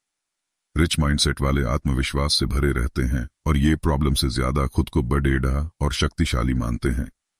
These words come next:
तभी ये लोग हर प्रॉब्लम को छोटा समझकर सॉल्व कर लेते हैं। पुअर माइंडसेट वाले प्रॉब्लम को खुद से बड़ेड़ा मानते हैं, जिसकी वजह से इनमें आत्मविश्वास नहीं होता।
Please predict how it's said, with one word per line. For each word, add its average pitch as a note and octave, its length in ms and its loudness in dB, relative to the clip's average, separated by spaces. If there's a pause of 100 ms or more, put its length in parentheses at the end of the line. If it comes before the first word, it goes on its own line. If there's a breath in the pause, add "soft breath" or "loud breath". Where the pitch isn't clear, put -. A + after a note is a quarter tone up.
(160)
तभी D#2 240 4
ये D2 100 4
लोग C#2+ 260 0
हर D2+ 140 2
प्रॉब्लम C#2+ 400 0
को D2+ 160 0
छोटा D#2+ 340 0
समझकर C#2+ 520 -2
सॉल्व D2 360 2
कर C#2+ 120 -2
लेते - 260 -6
हैं। A#1+ 220 -2 (460)
पुअर F#2+ 220 4
माइंडसेट D#2 480 2
वाले C2+ 220 2
प्रॉब्लम C#2+ 420 0
को D2 140 2
खुद - 240 0
से D#2 160 2
बड़ेड़ा C#2+ 460 2
मानते B1+ 340 -2
हैं, C2+ 160 -2 (460)
जिसकी E2+ 220 4
वजह C#2 300 4
से D#2+ 160 4
इनमें D2 220 2
आत्मविश्वास C2+ 720 0
नहीं C#2 200 4
होता। - 240 -2